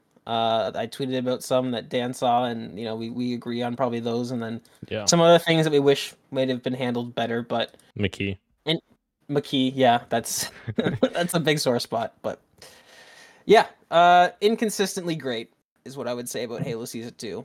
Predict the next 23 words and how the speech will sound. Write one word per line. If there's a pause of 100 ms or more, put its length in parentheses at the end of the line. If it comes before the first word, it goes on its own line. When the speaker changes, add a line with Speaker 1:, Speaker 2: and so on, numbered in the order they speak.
Speaker 1:
and
I'm
excited
about,
uh,
I
hope
this
next
episode
is,
is
just
as
action
heavy,
because
that
would,
that
would
balance
out